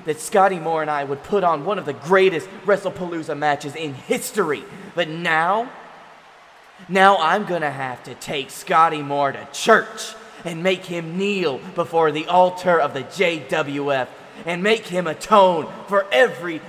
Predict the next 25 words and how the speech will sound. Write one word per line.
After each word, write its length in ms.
sin 420
that 140
he 180
has 120
committed 520
in 160
our 200
hallowed 480
halls 420
by 160
stomping 840
his 260
head 320
into 320
the 120
mat 360
over 440
and 280
over 500
and 380
over. 540
Scotty 420
Moore, 420
come 480
WrestlePalooza 1120